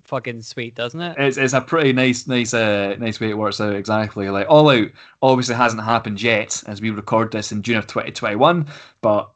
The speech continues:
Speaker 2: like, I'm sure at least one of these released talents is gonna appear at All Out on September fifth.
Speaker 1: Braun
Speaker 2: Like,
Speaker 1: Strowman.
Speaker 2: surely. Fucking Braun. The, the, the, abo-, <laughs> the, the abominable Strowman. Yeah.
Speaker 1: Yeah, it's about
Speaker 2: That's
Speaker 1: time.
Speaker 2: it.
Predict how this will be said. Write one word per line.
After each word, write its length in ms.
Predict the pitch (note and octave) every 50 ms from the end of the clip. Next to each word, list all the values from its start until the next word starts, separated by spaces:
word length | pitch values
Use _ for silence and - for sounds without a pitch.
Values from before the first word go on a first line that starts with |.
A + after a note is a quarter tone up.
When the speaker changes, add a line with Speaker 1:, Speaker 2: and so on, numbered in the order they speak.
| _ -
Speaker 2:
like, 300 | - G2 F#2+ F#2+ - _
I'm 160 | C#3 C#3 C3
sure 320 | - - - - D3 C#3+ C3
at 120 | B2 B2+
least 260 | B2+ B2 B2 - A2+
one 180 | A2 A#2 A#2+ A#2+
of 80 | G#2+
these 240 | F#2+ G#2+ A2 G#2 -
released 300 | G#2 G#2 A2 G#2+ - -
talents 560 | A2 G#2+ G#2+ G#2+ G2+ G2 G2 F#2+ - - - -
is 100 | A2+ G#2+
gonna 260 | - A#2+ A2+ A2 G#2
appear 440 | G2+ G2+ - - A2+ G#2+ G2+ G2 F#2+ -
at 120 | A2 G#2 -
All 200 | G#2 G#2+ G#2+ G2+
Out 160 | G2 G2 G2
on 80 | G#2 G#2
September 460 | G#2+ G#2+ - G#2 G2+ G2 F#2+ G2 F#2
fifth. 360 | - - - - - - - _ _ _ - - -
Speaker 1:
Braun 160 | - F#2+ F2+
Speaker 2:
Like, 120 | - D3+
Speaker 1:
Strowman. 20 | D3+
Speaker 2:
surely. 640 | - - D3 D#3 D3 C#3+ B2+ G#2 F#2 F2 F2+ - _ _ _ _ _ _ _ _
Fucking 440 | - D3+ C3 - - F3+ E3 D#3
Braun. 500 | C#3 C#3+ C#3 B2+ A#2+ A#2+ A#2 A#2 A#2 A2+
The, 100 | A#2+ C#3
the, 280 | C3+ C#3+ - E3 D3 C#3+ - G3 F3
the, 100 | D#3+ E3
abo-, 280 | D#3+ - F#3+ F#3 F#3 - - - D#3
<laughs> 180 | - - D3 -
the, 220 | G3+ G#3 F#3+ D#3+ - _ _ _ _ _ - _ _ _
the 100 | F#3 F#3
abominable 540 | E3+ D3 F#3 F#3 F#3+ G3 F#3 F3 F3+ E3+ D3
Strowman. 580 | - - - F3 F#3+ G3+ F#3+ D#3 A#2 G2 F#2+ -
Yeah. 280 | D#3 E3 D3+ B2 A2 -
Speaker 1:
Yeah, 800 | D3 D#3+ D#3+ E3 E3+ E3+ F3 F3 F3 E3+ E3 D#3+ D#3 D3 C3+ C#3
it's 140 | D3 - -
about 200 | C#3+ D3+ D#3 D#3
Speaker 2:
That's 260 | D3+ D3+ D3 E3 F3
Speaker 1:
time. 80 | D#3 E3+
Speaker 2:
it. 160 | D#3 -